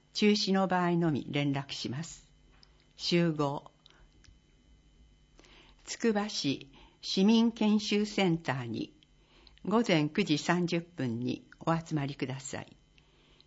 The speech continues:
参加費、大人千五百円、小学生千円、未就学児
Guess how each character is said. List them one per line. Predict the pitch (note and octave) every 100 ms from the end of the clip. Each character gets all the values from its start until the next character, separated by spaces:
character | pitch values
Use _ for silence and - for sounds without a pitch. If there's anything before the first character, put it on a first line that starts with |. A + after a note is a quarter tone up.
| -
参 | - F#3+ F#3
加 | F3+ E3+
費、 | - B2+ - _ _ _ _ _
大 | E3
人 | E3 F#3+ F3 E3 -
千 | - G3+ D#3+
五 | B2+
百 | D3 C#3+ -
円、 | B2+ - - _ _ _ - -
小 | - G#3 G#3
学 | G3 -
生 | - B2+ A#2 -
千 | - D#3+ D3 C#3
円、 | C3 B2+ - - _ _ - - _ -
未 | D#3+ E3 -
就 | A3 G#3
学 | G3 G3 E3+
児 | B2+